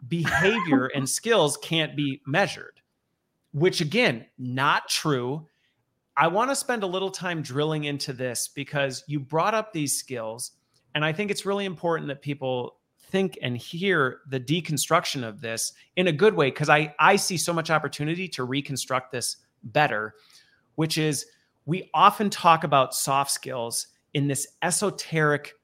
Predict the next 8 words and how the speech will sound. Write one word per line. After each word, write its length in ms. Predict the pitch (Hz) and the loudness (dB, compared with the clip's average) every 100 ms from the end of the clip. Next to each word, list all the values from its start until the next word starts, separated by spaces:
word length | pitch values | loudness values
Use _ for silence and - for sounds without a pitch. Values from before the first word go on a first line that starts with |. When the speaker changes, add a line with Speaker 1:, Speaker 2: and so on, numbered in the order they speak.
| _ - | _ -10
Speaker 2:
ethereal 720 | - - 170 175 180 170 147 | -10 -6 -4 0 2 4 4
language, 840 | 131 131 135 120 117 107 - - _ _ _ _ | 2 0 -2 -4 -6 -6 -10 -10 _ _ _ _
like 320 | 135 135 127 - _ _ _ _ _ _ _ | -2 0 -2 -14 _ _ _ _ _ _ _
communication, 1160 | - - 143 147 147 - 131 123 - - - - _ _ | -16 -4 -2 -2 -4 -8 -6 -6 -6 -10 -18 -20 _ _
get 220 | 120 147 147 | -6 -4 -4
better 300 | 143 160 151 | -4 -2 -2
at 140 | 147 | -4
communicate. 720 | - 135 131 127 - 107 - | -8 -6 -4 -6 -10 -14 -16